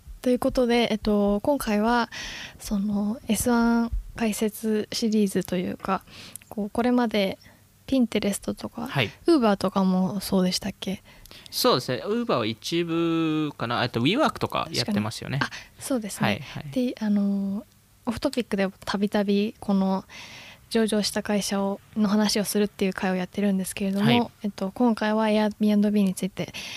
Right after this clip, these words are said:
Speaker 1: 話をしていきたいなと思ってて、
Speaker 2: はい。
Speaker 1: で、まあ、その、まず一番最初に
Speaker 2: うん。
Speaker 1: Airbnbの上場、こう、日本でも結構取り上げられてるところは多いんですけれども、
Speaker 2: はい。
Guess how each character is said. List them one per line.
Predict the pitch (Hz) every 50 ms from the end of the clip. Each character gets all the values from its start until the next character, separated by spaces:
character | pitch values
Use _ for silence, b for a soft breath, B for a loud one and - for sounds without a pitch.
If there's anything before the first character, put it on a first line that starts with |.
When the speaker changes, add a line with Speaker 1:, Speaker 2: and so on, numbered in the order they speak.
| B B B B
Speaker 1:
話 | - - 196 185 180 - - 190
を | 185 180
し | -
て | - 196
い | 185
き | - -
た | - - 208 190 190
い | 190 190 214
な | 214 208 214 214
と | - _ - -
思 | 196 190 185 190
っ | 190 - _ _ - -
て | - - 202
て、 | - _ - 254 254 240 - -
Speaker 2:
は | - - -
い。 | 135 120 B B B B B B B - -
Speaker 1:
で、 | - 269 262 247 240 - B B B B B B B B _
ま | - 254 254
あ、 | 240
そ | - - 247
の、 | 240 247 240 226 -
ま | - 311
ず | 294 277
一 | 220 - 240
番 | 233 269 277 269
最 | - 285 285
初 | - - 294
に | 285 285 285 285 285 269 - - _ - _ -
Speaker 2:
う | 131
ん。 | 123
Speaker 1:
Airbnb | 247 262 277 285 277 - 294 302 311 302 294 294 302 277 294 302 285 269 247 226
の | 202 190 185 190
上 | 185 202 202 202 196
場、 | 190 202 202 196 196 196 196 190 - - b b b b b b b b b b b
こ | - 254 233
う、 |
日 | 220 220
本 | 233 277 269 233
で | 208
も | 196 185
結 | 190 - 196 -
構 | - 240 202
取 | - - 202
り | 196 202
上 | 202
げ | 202 208
ら | 202 208
れ | 208 202
て | - 214
る | 202 202
と | - 208
こ | - - 208
ろ | 202 196
は | 185
多 | 185 202 202
い | 196
ん | 190
で | 196 208
す | - -
け | - 190
れ | 185
ど | 185 196 185
も、 | 185 196
Speaker 2:
は | 196 180 139
い。 | 123 110